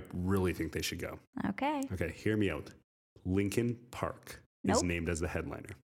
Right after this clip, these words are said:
Speaker 1: all right?
Speaker 2: Absolutely not.
Speaker 1: Everyone is disappointed except me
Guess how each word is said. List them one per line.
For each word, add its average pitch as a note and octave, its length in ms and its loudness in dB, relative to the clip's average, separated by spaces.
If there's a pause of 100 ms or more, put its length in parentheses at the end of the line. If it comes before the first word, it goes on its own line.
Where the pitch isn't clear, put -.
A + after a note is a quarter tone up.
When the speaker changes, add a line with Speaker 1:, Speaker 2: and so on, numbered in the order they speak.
(200)
Speaker 1:
all F2 60 0
right? F#2 200 0
Speaker 2:
Absolutely A#3+ 520 4
not. F#3+ 300 4 (880)
Speaker 1:
Everyone F3+ 560 6
is C#3 220 2
disappointed A#2 720 4 (320)
except - 400 2
me G#2 340 4